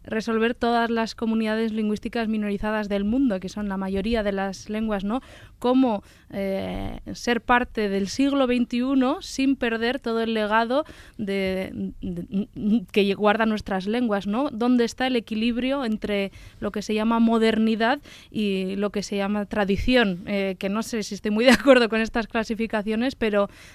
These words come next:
eh, t-, aprender o, mm, eh, no sé, intentar trazar esa línea que no te aísle completamente del mundo, pero que tampoco te haga perder,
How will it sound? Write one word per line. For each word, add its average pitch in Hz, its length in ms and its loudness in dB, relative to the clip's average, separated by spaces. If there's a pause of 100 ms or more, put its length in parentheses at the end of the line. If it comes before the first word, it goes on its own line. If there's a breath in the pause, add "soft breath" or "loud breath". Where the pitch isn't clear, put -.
(120)
eh, 196 320 -4
t-, - 140 -10 (260)
aprender 220 720 4
o, 214 140 0
mm, 202 400 0 (100)
eh, 185 760 -6
no 202 160 -8
sé, 185 180 -8
intentar 214 460 -2
trazar 233 400 -2 (340 loud breath)
esa 226 280 -4
línea 240 420 0
que 208 140 -6
no 208 180 -4
te 208 640 -6 (280 loud breath)
aísle 233 520 -2
completamente 233 720 0
del 226 200 -2
mundo, 247 360 0
pero 202 260 -2
que 190 140 -6
tampoco 202 400 -4
te 214 80 -4
haga 208 160 0
perder, 202 480 0